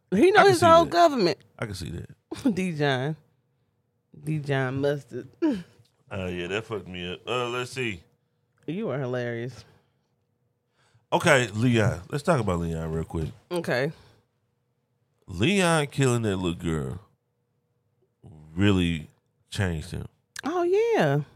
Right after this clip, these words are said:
Speaker 1: As it would anybody.
Speaker 2: But it, it changed him to the point to where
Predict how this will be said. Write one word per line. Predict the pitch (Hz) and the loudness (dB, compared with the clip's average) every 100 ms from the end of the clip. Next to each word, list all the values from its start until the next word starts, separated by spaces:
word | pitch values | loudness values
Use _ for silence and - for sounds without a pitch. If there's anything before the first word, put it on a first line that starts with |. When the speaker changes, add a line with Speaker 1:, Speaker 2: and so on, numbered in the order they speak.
| _ _ _ _ _ _ - | _ _ _ _ _ _ -12
Speaker 1:
As | 277 311 | -8 -4
it | 330 | -4
would | 294 320 320 | -2 -2 -2
anybody. | 349 381 196 143 - 151 - _ _ _ _ _ _ _ _ _ _ _ _ _ _ _ _ _ _ _ _ _ _ _ 87 | -2 -2 -2 -2 -4 -8 -12 _ _ _ _ _ _ _ _ _ _ _ _ _ _ _ _ _ _ _ _ _ _ _ -6
Speaker 2:
But | 101 95 82 - _ - | 2 2 2 -4 _ -4
it, | 110 - | -4 -2
it | 127 120 | -4 -2
changed | 151 151 151 131 | -2 0 -2 -2
him | 120 | -6
to | 127 | -4
the | 113 101 | -6 -6
point | - 135 120 - | -4 -4 -4 -8
to | 110 | -6
where | 101 92 92 | -4 -2 -4